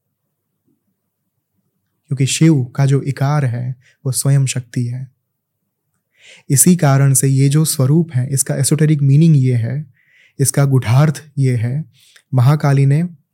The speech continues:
शिव पर पाँव रखा हुआ है, उनकी छाती पर। वो इसलिए रखा हुआ है, अगर शक्ति को बाहर निकाल दोगे, तो शिव भी शव बन जाएंगे।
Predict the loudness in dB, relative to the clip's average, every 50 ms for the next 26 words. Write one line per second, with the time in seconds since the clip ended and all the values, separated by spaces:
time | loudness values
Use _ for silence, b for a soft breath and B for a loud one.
0 | _ _ -4 2 2 2 4 2 0 -2 0 -2 -2 0 0 -2 -2 -2 -2 -4
1 | -2 -4 -4 -6 -6 -6 -6 -6 -6 -8 -12 -14 _ _ _ -6 -2 -2 -2 -2
2 | -2 -4 -4 -4 -2 -2 -2 -2 -4 -8 -10 -10 B B B B B -6 -4 -2
3 | 0 0 2 2 2 2 2 0 -2 -2 -2 -2 -2 -2 -2 -2 -2 -4 -4 -4
4 | -6 -8 B B B B B B -4 0 2 2 2 0 0 -2 -2 -4 -2 -2
5 | -4 0 0 -2 0 0 0 0 0 0 0 -2 -2 -4 -4 -4 -4 -4 -6 -8
6 | -8 -10 -10 -10 -12 -14 _ _ _ _ -8 -6 -4 -2 0 0 0 0 -2 -2
7 | -2 -6 -6 -6 -6 -8 -8 -8 -8 -10 -10 -10 -10 -12 -12